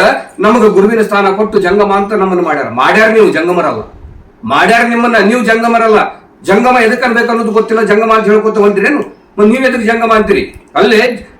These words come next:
ಆ, ಮೂರ್ ಅಕ್ಷರ, ನಾಲ್ಕು ಅಕ್ಷರ ಅದಾವ ಜಂಗಮ ಅನ್ನೋದಕ್ಕೆ. ಜ ಅಂದ್ರ ಜನನ, ಮ ಅಂದ್ರ ಮರಣ, ಗ ಅಂದ್ರ ಗಮನ, ಯಾವುದು ಇಲ್ಲದ್ದು ಸೊನ್ನೆ. ಅಂದ್ರ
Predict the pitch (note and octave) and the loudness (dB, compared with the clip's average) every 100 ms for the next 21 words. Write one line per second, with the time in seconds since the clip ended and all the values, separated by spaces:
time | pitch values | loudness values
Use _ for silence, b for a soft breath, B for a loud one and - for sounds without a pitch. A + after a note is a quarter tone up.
0 | - G3 F#3+ F3 F3 G3+ C4+ B3+ - B3 | -2 2 4 2 0 0 2 0 0 0
1 | A3+ F3 G3 C4+ B3 G#3+ A#3+ A3 G#3+ F#3+ | 2 0 0 0 -2 -2 -2 0 0 0
2 | A3+ A#3 G#3+ G#3+ F#3+ E3 - - - - | 0 0 2 2 0 -4 -12 -20 -20 -2
3 | G#3 B3 A#3 A3 G3 G#3+ A#3 G#3+ G3+ A3 | 2 2 2 0 2 0 0 0 2 2
4 | A3 G#3+ G3+ G#3 A3 G#3 F3+ A3 G#3+ G3+ | 2 0 0 0 0 0 0 0 0 -2
5 | F#3 G3+ G#3+ F#3 B - E3+ G3+ A3+ G3 | -2 0 0 -2 B -6 -2 0 2 0
6 | - F3 G#3 A3 G3 - - - - - | 2 2 4 4 0 -2 -6 -20 -20 -20
7 | - D#3 D#3 D#3 D3+ C3 G#2 - - C#3+ | -10 -4 -2 0 0 0 -2 -14 -10 -4
8 | F3 | 0